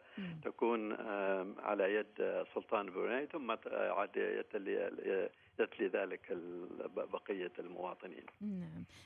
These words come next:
Speaker 1: أكيد كدولة إسلامية وأيضا موجودة في، آه، شرق، آه، آسيا، احنا دائما متعودين على شرق أفريقيا، فهذه المرة شرق آسيا. خلال تواجدكم
Speaker 2: نعم.
Speaker 1: هناك في بروناي دار السلام، آه،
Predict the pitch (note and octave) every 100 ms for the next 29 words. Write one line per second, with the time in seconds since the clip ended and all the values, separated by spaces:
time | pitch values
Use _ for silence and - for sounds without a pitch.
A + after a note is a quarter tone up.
0 | - G#3 D4+ - C4+ G#3+ B3+ A3 G#3 G#3
1 | - - G3+ G3 A#3 G#3+ F3+ G#3+ G#3 F#3+
2 | F#3 F#3 G#3+ G3+ - F#3 F3+ F3+ F#3 F3
3 | F3 E3+ - A3 A3 G3+ - F#3 F3 F3
4 | - B3+ C4 - F3 E3 G3 F#3+ A3+ G#3
5 | F#3+ G3 G#3+ G#3+ F#3+ - B3+ - G3 G#3
6 | G3 F3 D#3+ G3+ G#3+ G#3+ A3+ G#3 - A3+
7 | - F3+ D#3+ - E3 D3+ - - - -
8 | A#3 C4+ D4+ C#4+ C4+ B3+ D4 G#3+ A#3 A3+
9 | A#3 B3 - G3 G3+ G#3+ A3 G3+ F#3+ F#3
10 | - F#3 F3 E3 - - - - F3+ E3+
11 | D#3+ D3+